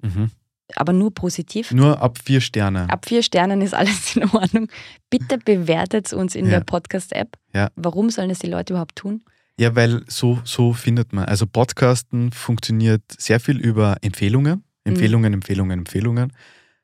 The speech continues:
Speaker 1: Äh, ja, dann empfehlt uns doch bitte. Bewertet uns in der Podcasting-App und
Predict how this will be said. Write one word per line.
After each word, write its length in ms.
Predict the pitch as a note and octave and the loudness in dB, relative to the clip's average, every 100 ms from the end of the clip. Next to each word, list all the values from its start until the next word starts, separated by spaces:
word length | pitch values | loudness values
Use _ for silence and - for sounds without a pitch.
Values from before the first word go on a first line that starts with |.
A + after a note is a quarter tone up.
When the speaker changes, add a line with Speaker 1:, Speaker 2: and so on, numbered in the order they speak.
| _ _ _ | _ _ _
Speaker 1:
Äh, 160 | G#2 G2+ - | -2 -2 0
ja, 220 | A#2 C3 | -2 0
dann 140 | F#2+ | -2
empfehlt 360 | F#2 F2+ - - | -4 -6 -10 -8
uns 140 | G2 - | -10 -8
doch 100 | - | -12
bitte. 340 | - - G2+ - - _ _ _ - | -12 -10 -10 -12 -20 _ _ _ 0
Bewertet 480 | G2 G2 G2 A2+ | 2 2 2 0
uns 180 | A#2+ A#2 | 0 0
in 80 | A2 | 0
der 60 | G#2 | 0
Podcasting-App 760 | - G#2 C3 B2+ B2+ B2 C3+ - - _ - | -2 -2 -2 -2 -4 -2 -2 -4 -20 _ 4
und 640 | D3 G3 A#3+ - - | 6 6 4 -2 -12